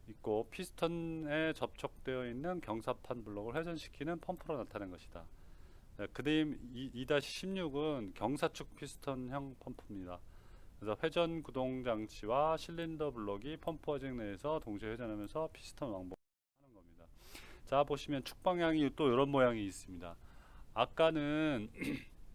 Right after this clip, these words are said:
회전 경사판을 회전시켰을 때 일정 용량식이 됩니다.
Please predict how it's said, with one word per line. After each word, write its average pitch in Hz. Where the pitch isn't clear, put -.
회전 165
경사판을 123
회전시켰을 147
때 101
일정 127
용량식이 113
됩니다. 90